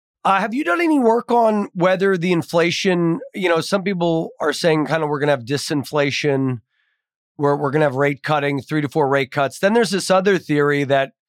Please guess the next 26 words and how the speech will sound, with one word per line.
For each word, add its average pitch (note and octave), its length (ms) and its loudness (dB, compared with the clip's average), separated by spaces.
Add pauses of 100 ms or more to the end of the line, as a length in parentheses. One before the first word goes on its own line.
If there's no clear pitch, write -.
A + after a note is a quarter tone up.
(120)
the - 80 -16
Fed's G3 260 0
gonna F#3 160 2
start E3+ 380 -2
cutting D#3+ 240 0
rates D3+ 280 0
next D3 240 -2
year. D3 240 0
They're C3+ 120 -2
gonna C3 120 0
do C#3+ 140 0
one D3+ 160 0
or D3 60 -4
two D3+ 180 -6
rate C#3 220 0
cuts. C#3+ 320 -2
Then E3 160 0
we're E3+ 40 -6
gonna E3 120 -4
see, - 160 -6
you D#3 140 -4
know E3+ 120 4
what, E3+ 140 0
inflation E3+ 520 -2
is C#3 200 -6
persistent A#2 800 -8